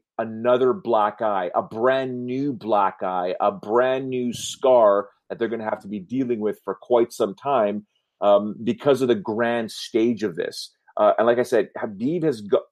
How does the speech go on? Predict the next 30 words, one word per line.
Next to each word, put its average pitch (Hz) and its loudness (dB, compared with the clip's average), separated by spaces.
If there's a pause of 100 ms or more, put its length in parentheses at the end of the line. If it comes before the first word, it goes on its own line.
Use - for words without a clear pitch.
Khabib 151 -2
went 143 2 (880)
from 120 -2
being 131 2
this, - -2
this - -4
massive 131 0
superstar 107 0 (1120)
out, 127 2
by 135 4
tapping 151 2
out 143 6
Conor 135 -4
McGregor 110 -2 (640)
to 117 -12
just - -6 (160)
destroying 139 2
it 131 2
all 98 2 (440)
instantly, - -6 (680)
instantly 160 -2
destroying 127 -2
it 113 -2
all. 82 -2 (300)
Like, 120 -2
everything 175 0
that 135 -4
you've 127 -8
worked 147 -2
for 101 0